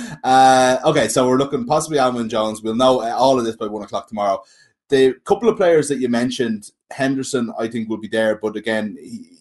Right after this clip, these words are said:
you know, he's there. Uh, James Ryan, Ringrose might ultimately make it, but again, you mentioned that they might not have done their cause if it, if there was any doubt, any favours at the weekend. It was a very disappointing weekend. They go, both teams go,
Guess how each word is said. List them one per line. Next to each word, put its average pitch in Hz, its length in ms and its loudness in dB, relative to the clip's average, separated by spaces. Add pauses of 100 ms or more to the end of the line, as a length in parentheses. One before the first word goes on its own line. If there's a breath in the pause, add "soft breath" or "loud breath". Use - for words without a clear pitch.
you 113 100 -6
know, 107 120 0
he's 110 220 -2
there. 104 340 2 (300 loud breath)
Uh, 101 600 6
James 113 360 0
Ryan, 101 540 0 (420)
Ringrose 107 720 0 (280)
might 113 200 2
ultimately 107 460 0
make 104 240 -4
it, 104 80 -6
but 107 120 0
again, 110 340 -2 (360 soft breath)
you 117 80 0
mentioned 143 360 2
that 113 280 0 (140)
they 120 100 -2
might 127 200 2
not 120 120 0
have 110 100 -2
done 113 200 0
their 104 260 -2
cause 107 540 0
if 117 220 -6
it, 117 140 -6
if 117 160 -4
there 123 100 -6
was 117 300 -2
any 107 180 -4
doubt, 101 280 -2
any 104 340 -4
favours 107 580 -2
at 98 140 -2
the 110 80 -12
weekend. 107 440 -4
It - 260 -20
was 127 100 0
a 123 60 -2
very 190 160 6
disappointing 143 680 4
weekend. 110 440 0
They 127 100 2
go, 139 360 4
both 151 440 0
teams 120 300 0
go, 113 360 0